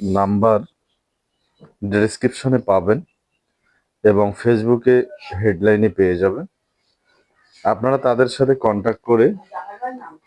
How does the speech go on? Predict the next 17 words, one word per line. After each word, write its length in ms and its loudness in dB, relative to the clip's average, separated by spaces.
আহ, 440 0
আমাদের 300 2
সাথে 260 2
যোগাযোগ 380 2
করবেন। 380 -4
যেহেতু 320 0
সবাই 400 0
যদি 260 0
এভাবে 320 2
ফোন 380 -2
দিয়ে 200 6
বিরক্ত 460 2
করেন, 400 2
তাহলে 360 0
স-, 260 -14
বিষয়টি 520 0
আসলে 600 4